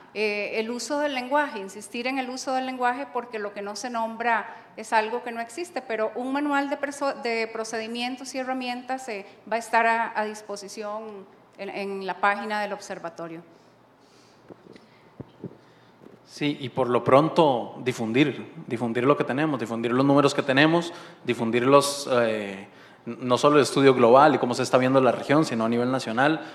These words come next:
Speaker 2: el trabajo que compañeras y compañeras hemos hecho, digamos, difundir esto. ¿Para qué? Para que también se pueda reflexionar la naturaleza educativa de los medios de comunicación.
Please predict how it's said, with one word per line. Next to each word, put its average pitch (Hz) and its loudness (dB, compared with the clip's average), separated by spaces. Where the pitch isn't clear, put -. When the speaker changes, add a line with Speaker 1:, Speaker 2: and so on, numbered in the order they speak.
Speaker 2:
el 113 -4
trabajo 113 2
que 104 -4
compañeras 113 -2
y 135 -2
compañeras 123 -4
hemos 131 -2
hecho, 139 0
digamos, 123 -2
difundir 127 0
esto. 156 6
¿Para 127 8
qué? 180 6
Para 147 10
que 135 0
también 135 2
se 170 2
pueda 165 8
reflexionar 143 4
la 175 8
naturaleza 147 4
educativa 156 6
de 170 6
los 139 6
medios 156 6
de 156 4
comunicación. 131 -2